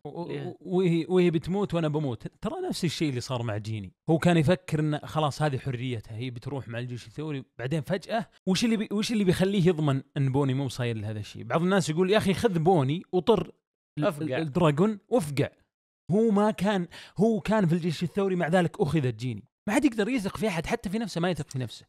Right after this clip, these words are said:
Speaker 2: ما هي
Speaker 1: هو ما
Speaker 2: الفكرة
Speaker 1: يبي
Speaker 2: إنه
Speaker 1: يزوج، يتزوج جيني أصلًا، ما يبي يتزوجها أصلًا علشان ما ي-، يسبب لها خطر.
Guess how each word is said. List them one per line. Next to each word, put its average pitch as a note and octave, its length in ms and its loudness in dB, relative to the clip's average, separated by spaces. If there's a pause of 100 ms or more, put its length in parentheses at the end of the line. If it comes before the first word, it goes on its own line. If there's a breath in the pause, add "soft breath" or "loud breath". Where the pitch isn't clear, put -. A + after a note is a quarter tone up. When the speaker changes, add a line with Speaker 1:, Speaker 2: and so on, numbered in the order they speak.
Speaker 2:
ما E3 160 -6
هي A#3 340 -4
Speaker 1:
هو G3+ 160 4
ما B3+ 140 6
Speaker 2:
الفكرة - 20 -
Speaker 1:
يبي C4+ 80 8
Speaker 2:
إنه G#3+ 140 8
Speaker 1:
يزوج، A#3 400 4 (300 loud breath)
يتزوج A3+ 460 2
جيني G3+ 400 -2
أصلًا، A3 160 -2
ما B3 100 0
يبي G#3+ 120 0
يتزوجها G3 600 -4
أصلًا G#3 300 -8
علشان D#3 340 -4
ما E3 160 -2
ي-، D#3+ 140 -6
يسبب C#3+ 540 -6
لها A2 120 -6
خطر. - 260 -18